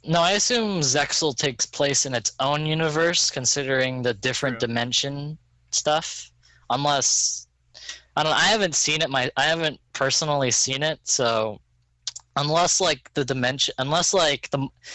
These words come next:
Speaker 1: unless, like, the people coming from dimensions, like, unless original, original dimension has, like, all the, has, like, all the cards, and I assume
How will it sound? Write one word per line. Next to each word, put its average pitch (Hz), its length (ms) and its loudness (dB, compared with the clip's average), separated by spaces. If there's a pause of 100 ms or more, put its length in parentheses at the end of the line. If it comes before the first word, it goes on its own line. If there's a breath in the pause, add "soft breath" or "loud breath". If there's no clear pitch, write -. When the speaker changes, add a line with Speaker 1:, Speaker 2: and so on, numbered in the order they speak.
(280 loud breath)
Speaker 1:
unless, 170 360 2
like, 185 120 2
the 147 100 -4
people 160 320 0
coming 139 300 -2
from 156 180 -2
dimensions, 156 960 -2 (880)
like, 139 260 0
unless 185 280 2
original, 185 420 2
original 190 640 2
dimension 160 480 0
has, 147 280 2
like, 151 220 0
all 131 160 4
the, 139 120 -2 (200)
has, 143 220 2
like, 151 200 0
all 131 200 4
the 131 80 0
cards, 135 480 0
and 123 100 0
I 127 100 2
assume 151 640 0